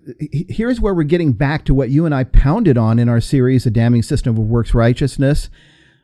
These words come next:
that basic idea that is really at the heart of the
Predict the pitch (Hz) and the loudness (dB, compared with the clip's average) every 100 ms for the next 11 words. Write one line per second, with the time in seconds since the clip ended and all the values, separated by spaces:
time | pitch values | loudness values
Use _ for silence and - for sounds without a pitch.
0 | - 139 180 147 156 151 165 160 147 143 | -2 0 0 0 2 2 0 -2 -2 0
1 | 180 135 117 143 123 156 220 208 165 160 | 2 2 2 0 0 -2 -4 -4 -6 -6
2 | 139 - 214 226 113 - - 135 127 139 | -8 -6 -4 -2 -2 -4 -4 -4 -2 -2
3 | 135 | -2